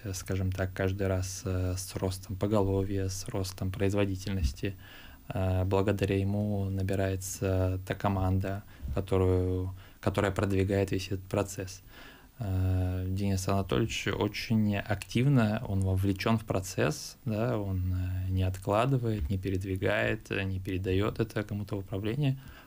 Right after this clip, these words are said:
Он, э, включается в каждый процесс и старается везде, э, контролировать, э, продвигать и, э, совершенствовать.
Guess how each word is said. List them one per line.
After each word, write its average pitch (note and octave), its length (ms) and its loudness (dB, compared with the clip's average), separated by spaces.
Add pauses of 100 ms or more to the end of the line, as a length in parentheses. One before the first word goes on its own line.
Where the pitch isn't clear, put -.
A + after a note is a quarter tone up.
(140)
Он, F#2+ 300 2
э, F#2 140 4
включается F#2+ 640 -2
в - 100 -10
каждый A2+ 320 2
процесс C3+ 580 0 (540)
и G2+ 360 0
старается G2 680 -2
везде, F#2+ 720 2 (560)
э, F#2 520 2
контролировать, F#2+ 1000 2
э, F#2+ 160 4
продвигать F#2+ 840 0
и, G#2+ 640 -4 (460)
э, G2 140 0
совершенствовать. F#2+ 920 -2